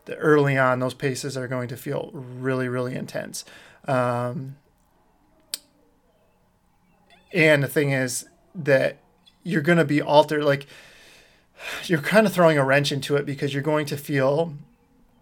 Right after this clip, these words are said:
pretty intense, and that intensity is probably never going to really back off, because then you go in from doing a four mile tempo at a really fast pace to gradually building up to eight, nine, ten miles a t-, a tempo at that same effort, and that's going to f-,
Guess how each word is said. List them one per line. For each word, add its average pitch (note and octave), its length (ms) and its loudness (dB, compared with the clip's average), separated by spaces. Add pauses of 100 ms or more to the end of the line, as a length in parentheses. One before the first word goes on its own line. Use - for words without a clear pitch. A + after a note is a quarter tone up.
(460)
pretty E3+ 240 2
intense, E3+ 520 -2
and D#3 200 -2
that D#3 100 6
intensity C#3+ 460 -2
is B2 80 -8
probably C#3+ 340 0
never C3 240 0
going C3 220 -2
to B2+ 60 -4
really B2+ 240 -2
back B2 300 0
off, - 280 -6 (500)
because C#3+ 420 -4
then D3+ 300 2
you C#3+ 120 2
go C#3 220 4
in C3+ 100 -2
from C3+ 500 -4
doing D3 200 2
a B2+ 60 -6
four G3+ 220 6
mile D3 220 8
tempo C#3 540 2 (340)
at D3+ 120 0
a C#3 40 0
really C#3+ 200 6
fast C3 340 2
pace C3+ 280 -4
to B2+ 400 -6
gradually C3+ 380 0
building B2+ 320 -4
up B2 120 -6
to - 180 -10
eight, D3+ 120 -6
nine, C#3 200 -6
ten C#3+ 180 -6
miles B2+ 260 -6
a C#3 40 -18
t-, - 120 -20 (120)
a D3 140 -4
tempo C#3 540 0 (440)
at C#3+ 100 -10
that C#3+ 140 0
same C3+ 300 -2
effort, C#3+ 460 2
and C3+ 100 -8
that's B2+ 180 -6
going C#3 220 -2
to D#3 60 -8
f-, - 140 -18